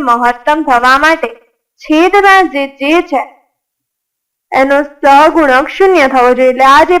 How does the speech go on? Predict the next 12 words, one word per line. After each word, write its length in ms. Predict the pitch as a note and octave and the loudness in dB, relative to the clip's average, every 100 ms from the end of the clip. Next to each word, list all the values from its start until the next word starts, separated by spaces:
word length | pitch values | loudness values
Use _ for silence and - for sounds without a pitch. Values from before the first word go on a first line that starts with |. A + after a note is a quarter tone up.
| E4 | 2
પદ 240 | C4+ C4 | 0 0
છે 80 | D4 | 0
આખું 280 | C4 D4 D4+ | 0 -2 -2
શૂન્ય 240 | E4+ D#4 B3 | -2 0 0
થવું 180 | A#3+ A#3 | 0 0
જોઈએ. 280 | A#3+ B3 C4+ C#4 _ _ _ D4+ | 0 0 -4 -8 _ _ _ -2
પરિણામે 580 | D#4 C#4+ A#3 A3+ A#3+ B3+ - C4 | 0 2 0 0 0 -2 -2 -4
ઓમેગા 560 | B3+ B3 B3+ B3+ C#4 E4 - _ | 0 0 0 2 2 0 -6 _
સી 260 | D#4+ C#4+ C4 - A#3+ | -6 -4 -6 -2 0
આર 180 | A#3+ A#3+ | 2 0
સ્ક્વેર 560 | B3 - C#4 C#4 C#4+ D#4 E4 _ _ _ _ | -4 -6 0 2 2 2 -4 _ _ _ _
પ્લસ 280 | C#4+ C#4+ D4 | 0 0 0